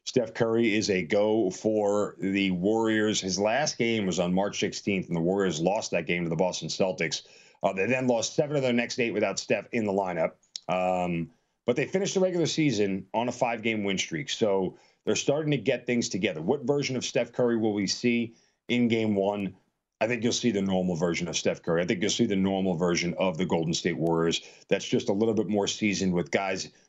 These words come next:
who had to play a lot more minutes without Curry in the lineup. Um, the Nuggets won three of the four regular seasons meeting, regular season meetings, and all four of them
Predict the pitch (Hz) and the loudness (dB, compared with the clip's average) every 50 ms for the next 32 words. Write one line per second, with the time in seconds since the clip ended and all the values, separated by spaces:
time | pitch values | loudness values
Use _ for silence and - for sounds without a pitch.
0 | _ - 101 101 98 95 95 92 98 - - - - 110 117 113 110 107 101 92 | _ 0 0 2 2 2 0 0 -2 -6 -6 -6 -2 0 0 2 2 2 2 2
1 | 95 98 98 95 107 104 98 92 95 95 95 92 92 92 - - 92 92 87 87 | 2 0 0 -2 -2 -2 0 2 2 2 2 0 -2 -4 -6 -6 -4 -2 0 0
2 | 92 95 95 92 - - _ _ _ _ _ _ _ _ - - 117 104 95 92 | 0 0 0 -2 -4 -8 _ _ _ _ _ _ _ _ -6 -2 -2 0 0 0
3 | 90 92 - - 92 90 85 80 85 85 85 82 80 73 71 - _ _ _ _ | -2 -2 -2 -2 -2 0 0 0 0 0 0 0 0 -2 -2 -4 _ _ _ _
4 | _ _ - - 87 87 87 85 85 85 85 85 - - 101 98 101 110 123 147 | _ _ -2 -2 0 0 0 0 -2 -2 -4 -4 -4 -2 0 2 2 2 2 0
5 | 151 151 147 - 131 123 117 92 - 120 131 131 120 - 123 117 101 110 110 110 | -2 -4 -4 -2 -2 -2 -2 0 0 0 0 0 0 -2 -2 0 0 0 0 0
6 | 107 98 - - 113 98 101 95 87 80 95 95 98 98 95 - - - - - | -2 -2 -2 -2 -2 -2 -2 -2 -2 -2 -2 -2 0 -2 -2 -4 -6 -8 -4 -2
7 | 98 101 95 98 90 - 101 92 90 92 92 95 90 87 78 90 98 113 117 - | -2 0 0 0 -2 -2 -2 0 0 2 0 0 0 -2 -2 0 0 0 -2 -2
8 | - - 113 123 120 113 196 87 87 - | -2 -2 0 0 0 0 0 0 -2 -4